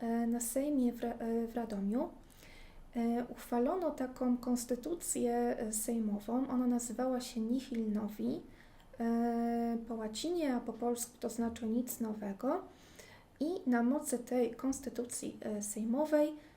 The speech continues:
e, król, e, nie mógł już podejmować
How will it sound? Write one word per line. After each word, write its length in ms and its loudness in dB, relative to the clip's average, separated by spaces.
e, 120 0
król, 440 4
e, 60 -2
nie 200 4
mógł 320 -2
już 200 -2
podejmować 840 0